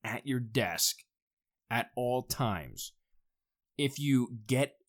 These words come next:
a box of protein bars, uh, like,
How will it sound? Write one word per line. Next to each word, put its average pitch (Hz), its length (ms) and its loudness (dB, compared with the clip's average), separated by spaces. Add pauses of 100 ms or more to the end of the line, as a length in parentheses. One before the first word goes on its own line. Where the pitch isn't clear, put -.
(140)
a 131 60 -2
box 117 540 2
of 120 160 -4
protein 147 440 2
bars, 160 520 2 (520)
uh, 90 320 -6
like, 113 200 -4